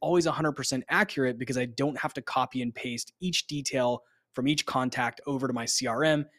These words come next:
Instead, Surfe does it all for me automatically with just one click. Now, the folks over at Surfe have been kind enough to put together a promo offer for fans of S S P.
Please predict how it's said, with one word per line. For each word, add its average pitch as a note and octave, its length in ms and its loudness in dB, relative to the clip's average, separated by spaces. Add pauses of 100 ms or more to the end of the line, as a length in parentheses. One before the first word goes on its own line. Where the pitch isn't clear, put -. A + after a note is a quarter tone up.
(280)
Instead, D3 540 6 (200)
Surfe D#3 320 4
does C#3 180 6
it C3+ 60 4
all C3 160 6
for C3+ 140 -2
me B2+ 120 2
automatically D3+ 800 2 (140)
with B2+ 140 0
just B2 240 -2
one A#2 260 -2
click. - 400 -8 (400)
Now, C3+ 80 2
the C3 80 0
folks F#3 260 6
over D3+ 140 6
at C#3+ 80 4
Surfe D3+ 240 4
have C3+ 140 0
been B2+ 160 2
kind D3 260 2
enough C#3 200 2
to A#2+ 60 -6
put C#3 220 0
together B2+ 400 0
a A#2 120 -8
promo D#3 480 4
offer C3+ 400 2
for B2 280 -4
fans C3+ 420 0
of A#2+ 160 -8
S B2 220 -6
S A2+ 160 -4
P. E3 440 0